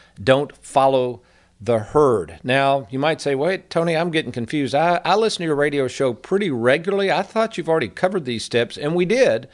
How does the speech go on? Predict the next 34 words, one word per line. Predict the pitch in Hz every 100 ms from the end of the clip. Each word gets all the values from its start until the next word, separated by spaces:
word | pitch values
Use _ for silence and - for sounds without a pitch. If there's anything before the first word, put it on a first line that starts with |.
| - - - _ _ _ _
But | 139 147 139
what | 185 214
we | 185
decided | 143 - 165 147 123
to | 127
do | 165 202 139
as | 139 120
a |
group, | 107 135 165 165
we | 135
were | 120
talking | - 180 147
about | 113 110 -
this, | 117 -
this, | 214 -
this | 151 196
is | 185 127
just | 143 -
too | 156 139
much | 131 -
meaty | 123 131 107
stuff, | - 127 101 -
folks, | 107 101 -
and | 113 107
these | 170 160
are | 135
huge, | 107 - 175 160 113 -
huge | 151 151 117
mistakes. | 110 107 - 147 107 -
So | 123
we | 160
are | 170
going | 135 135 117 98
back, | 170 160 120 -